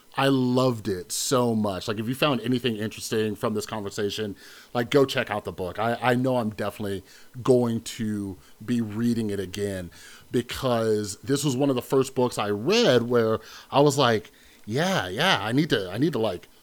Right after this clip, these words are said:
look at stuff." And kinda like Stuart was saying towards the end there, like, see what other people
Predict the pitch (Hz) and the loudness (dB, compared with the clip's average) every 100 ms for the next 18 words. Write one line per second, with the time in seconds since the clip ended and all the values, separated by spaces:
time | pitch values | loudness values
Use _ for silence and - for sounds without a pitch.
0 | _ 90 92 117 135 165 - - 87 78 | _ -10 -4 -4 -2 -2 -2 -6 -8 -10
1 | 98 87 80 135 123 123 - 135 110 107 | -12 -12 -8 -4 -2 -4 -2 -2 -2 -4
2 | - 131 165 107 98 - - - 139 120 | -2 -2 0 -2 -6 -12 -20 -4 0 0
3 | 117 143 214 131 98 95 87 85 - - | 2 2 4 2 2 -4 -6 -10 -16 -20
4 | - - - 196 220 - 131 170 139 - | -20 -10 -4 4 4 4 2 2 0 -2
5 | 131 131 120 | -2 2 2